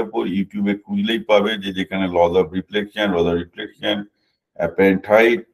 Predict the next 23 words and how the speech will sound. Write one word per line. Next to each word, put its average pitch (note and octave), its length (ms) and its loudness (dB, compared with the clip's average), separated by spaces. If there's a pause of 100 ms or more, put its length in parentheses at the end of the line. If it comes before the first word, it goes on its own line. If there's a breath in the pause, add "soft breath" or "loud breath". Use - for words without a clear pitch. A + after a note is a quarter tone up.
(120)
প্রচুর C3 340 -4 (120)
জায়গায় A2+ 340 0
ভিডিওগুলো G#2 400 -2 (120)
দেখবে G2 220 -4 (100)
শিখিয়ে A#2+ 400 -4
দিয়েছে। A#2 380 -4 (920)
You D#2+ 160 -14
can F2+ 140 -2 (260)
watch B2 200 4 (140)
those, C#3 260 2 (520)
বই A#2 140 4 (120)
পড়তে C3 280 0 (100)
পারো, B2 200 2 (180)
বইতেও G2+ 380 -4 (120)
আছে। B2+ 240 -6 (400)
I G2 40 0 (140)
want A2+ 240 -2
you B2 80 -4 (100)
guys A#2+ 180 2 (200)
to G2+ 60 -14 (180)
learn G2+ 220 4 (160)
this B2 160 -8 (120)
and G#2 100 -4